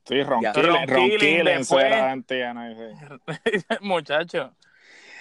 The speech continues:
Speaker 2: Ay, Dios mío. Mira, este, los Viking Raiders le, le hicieron un squash a dos luchadores locales, este
Speaker 3: Que a ellos no les hace falta eso. Ellos los tienen que poner ya a pelear con gente importante.
Speaker 2: Sí, este,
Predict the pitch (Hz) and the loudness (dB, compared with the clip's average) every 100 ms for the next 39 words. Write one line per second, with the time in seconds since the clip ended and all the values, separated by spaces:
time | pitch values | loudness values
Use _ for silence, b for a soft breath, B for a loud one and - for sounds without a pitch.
0 | B - 117 123 120 113 104 98 104 101 | B -2 0 2 0 -2 -6 -8 -8 -8
1 | 95 110 120 98 101 _ 104 101 98 92 | -4 -2 -2 -4 -10 _ -12 -12 -12 -10
2 | 104 98 104 98 98 110 123 135 135 127 | -10 -10 -18 -16 -10 -10 -10 -12 -14 -14
3 | 117 113 107 101 101 110 117 127 127 120 | -14 -14 -14 -16 -16 -16 -16 -16 -18 -20
4 | - 120 123 123 113 107 113 120 120 120 | -12 -10 -10 -8 -10 -8 -10 -10 -12 -12
5 | 120 117 117 120 117 110 156 170 147 131 | -10 -8 -10 -12 -14 -12 -12 -12 -14 -16
6 | 127 _ 104 101 _ - 101 98 98 160 | -18 _ -20 -20 _ -16 -12 -10 -4 -2
7 | 156 175 190 190 185 196 175 180 170 180 | 0 0 0 0 0 -2 -2 -2 0 -2
8 | 143 135 147 147 123 123 143 165 170 - | 0 -4 -6 -8 -10 -10 -6 -4 -4 -4
9 | 170 165 165 156 160 156 135 156 151 127 | -8 -4 -6 -6 -10 -6 -4 -4 -4 -10
10 | 120 135 147 143 135 123 - 143 123 113 | -12 -14 -16 -20 -20 -20 -20 -20 -20 -20
11 | 147 147 131 113 120 _ - _ _ _ | -12 -10 -10 -14 -20 _ -20 _ _ _
12 | _ - 135 - 208 208 135 107 123 117 | _ -20 -20 -10 -8 -6 -8 -10 -16 -18
13 | _ 127 120 | _ -4 -4